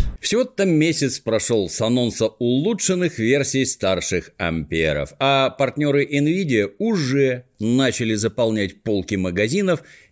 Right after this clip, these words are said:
титановыми версиями зеленых флагманов.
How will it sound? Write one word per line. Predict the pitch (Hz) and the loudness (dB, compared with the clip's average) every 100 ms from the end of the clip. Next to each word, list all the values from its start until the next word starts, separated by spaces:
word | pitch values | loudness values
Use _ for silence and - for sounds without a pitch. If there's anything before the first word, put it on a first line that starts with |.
| _ | _
титановыми | 170 190 - 160 113 92 90 87 | -2 -2 0 0 2 0 0 0
версиями | 87 156 196 - 175 170 165 160 - | 2 2 0 0 0 0 -2 -4 -6
зеленых | 78 85 80 101 101 - | -4 -2 -2 -2 -2 -6
флагманов. | - 80 69 67 71 60 55 | -4 -4 -4 -6 -8 -10 -12